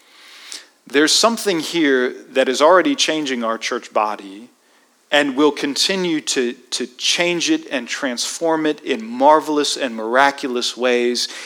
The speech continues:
if we will hear it, believe it, and do it. And that is, I am not just my own responsibility. I am responsible for the believers around me.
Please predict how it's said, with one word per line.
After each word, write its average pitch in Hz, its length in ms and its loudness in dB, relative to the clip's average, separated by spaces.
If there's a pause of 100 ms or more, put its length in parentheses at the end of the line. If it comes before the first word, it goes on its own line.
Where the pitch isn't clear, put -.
(220)
if 160 260 4
we 147 140 -2
will 123 180 -2
hear 160 360 0
it, 156 220 0
believe 127 460 0
it, 147 180 -2
and 110 240 -6
do 127 180 -2
it. - 360 -8 (360)
And 131 200 0
that 202 280 6
is, 131 680 0 (560)
I 147 200 8
am 180 220 2
not 170 240 4
just 147 300 0
my 127 260 2 (100)
own 156 520 2
responsibility. 139 1300 -2 (600)
I 151 180 8
am 180 260 4
responsible 147 840 0
for 135 240 -6
the 117 140 -4
believers 123 640 -4
around 107 400 -8
me. - 120 -20